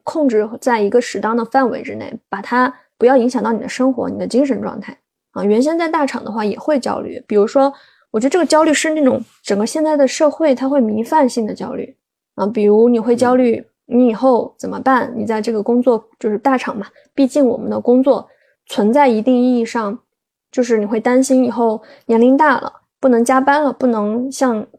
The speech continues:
Speaker 1: 年轻的时候那么卖体力了，
Speaker 2: 嗯。
Speaker 1: 以后怎么办的问题。啊，然后你也会焦虑说，我是留在一线城市呢，我还是去到别的城市，对吧？然后随着你的年龄越来越大，你的父母年龄越来越大，那你也会焦虑父母生病了怎么办？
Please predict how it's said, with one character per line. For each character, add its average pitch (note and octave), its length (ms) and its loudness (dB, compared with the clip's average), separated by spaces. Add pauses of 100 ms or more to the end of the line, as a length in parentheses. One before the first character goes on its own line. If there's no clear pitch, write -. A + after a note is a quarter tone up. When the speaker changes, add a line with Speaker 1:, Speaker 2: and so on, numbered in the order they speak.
(140)
Speaker 1:
年 G#3+ 220 -2
轻 C#4+ 200 0
的 C4+ 80 2
时 A3 120 -4
候 B3 80 -6
那 A#3 80 -2
么 A#3 100 0
卖 B3+ 180 2
体 - 180 -14
力 A#3 120 -4
了， - 100 -8
Speaker 2:
嗯。 D3+ 80 -8
Speaker 1:
以 - 40 -16
后 D#4 140 0
怎 - 100 -6
么 B3+ 120 -8
办 C4+ 200 0
的 - 80 0
问 - 160 -8
题。 - 240 -14 (500)
啊， D3 200 -10
然 A#3 100 -6
后 C4 80 2
你 B3 140 2
也 C#4 100 4
会 B3+ 200 2
焦 A#3+ 240 0
虑 G#3+ 240 2
说， A3+ 440 -2 (160)
我 A3+ 140 0
是 C#4 140 -2
留 A#3 120 4
在 C4 140 4
一 C4+ 160 2
线 C#4 160 0
城 G#3+ 180 -6
市 B3+ 160 -2
呢， A#3 140 0
我 - 80 -6
还 G#3+ 180 -12
是 A#3+ 140 -4
去 A3+ 180 -8
到 A3+ 220 -4 (240)
别 A3+ 140 0
的 A#3+ 100 2
城 A#3 200 -8
市， - 220 -6 (280)
对 A3 120 -6
吧？ G3+ 200 -8
然 A3+ 100 -4
后 B3+ 80 2
随 A3 280 0
着 C4 120 4
你 A#3+ 180 0
的 A#3 120 -4
年 A3+ 180 2
龄 A3 140 0
越 A3+ 100 0
来 A3 120 -2
越 A3 120 -2
大， A#3 140 -2
你 G#3+ 80 -4
的 - 60 -6
父 C#4+ 220 -2
母 G#3+ 80 -2
年 G3+ 220 -4
龄 G#3 100 -2
越 G#3+ 120 -2
来 G3+ 60 -4
越 G3+ 160 -2
大， G#3+ 260 -8 (280)
那 D4 100 2
你 A3+ 120 2
也 - 120 -6
会 B3+ 180 2
焦 B3 180 2
虑 A#3+ 140 2
父 C#4+ 200 -2
母 A3 100 -4
生 C4 200 -2
病 E4+ 140 -4
了 C4 100 -2
怎 - 100 -16
么 - 100 -14
办？ G#3 260 -6